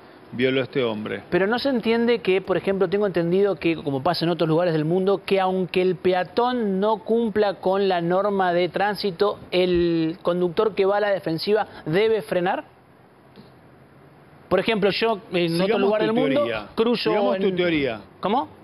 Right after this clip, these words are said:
Speaker 1: Im-, imaginemos que tenés razón.
Speaker 2: Sí.
Speaker 1: Imaginemos que tenés razón lo que decís. ¿Qué tendría que haber hecho entonces Cruz? ¿Cómo va a esquivar ese hombre
Speaker 2: No.
Speaker 1: que se le aparece repentinamente?
Speaker 2: Sí. No, no entiendo que en este caso quizá
Speaker 1: Obligadamente,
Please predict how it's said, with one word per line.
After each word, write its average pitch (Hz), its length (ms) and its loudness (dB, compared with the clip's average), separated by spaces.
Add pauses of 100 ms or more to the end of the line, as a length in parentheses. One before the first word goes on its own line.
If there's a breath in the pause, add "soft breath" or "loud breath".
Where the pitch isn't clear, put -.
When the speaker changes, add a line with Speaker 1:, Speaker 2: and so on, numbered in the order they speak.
(140)
Speaker 1:
Im-, 170 160 -4 (320)
imaginemos 190 640 -2
que 190 120 0
tenés 180 240 -2
razón. 156 480 -2
Speaker 2:
Sí. 151 100 -4
Speaker 1:
Imaginemos 180 480 0
que 196 80 0
tenés 170 280 -2
razón 180 300 0
lo 170 100 2
que 147 100 0
decís. 123 540 -2 (460)
¿Qué 190 100 2
tendría 240 340 2
que 196 80 0
haber 190 240 2
hecho 151 300 -2
entonces 127 460 -6
Cruz? 120 300 -4
¿Cómo 262 280 2
va 226 100 2
a - 20 0
esquivar 202 400 0
ese 190 240 0
hombre 220 300 0
Speaker 2:
No. 147 240 -2 (120)
Speaker 1:
que 165 80 0
se 170 160 -2
le 165 60 2
aparece 180 380 -2
repentinamente? 151 1040 -2
Speaker 2:
Sí. 139 220 -2 (180)
No, 190 80 -2
no 165 80 0
entiendo 208 300 0
que 180 100 -2
en 185 60 2
este 202 240 0
caso 214 320 0
quizá 190 100 2
Speaker 1:
Obligadamente, 233 1000 0